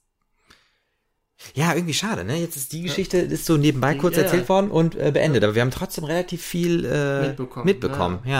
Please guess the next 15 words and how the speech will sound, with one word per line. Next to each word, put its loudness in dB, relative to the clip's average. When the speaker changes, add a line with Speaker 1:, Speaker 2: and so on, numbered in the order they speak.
Speaker 1:
ja. -8
Kann 0
das 2
nicht, -2
kann 0
man 4
das 0
nicht 2
so 4
interpretieren, 0
dass 0
das, 0
äh, 2
im 0
Prinzip -2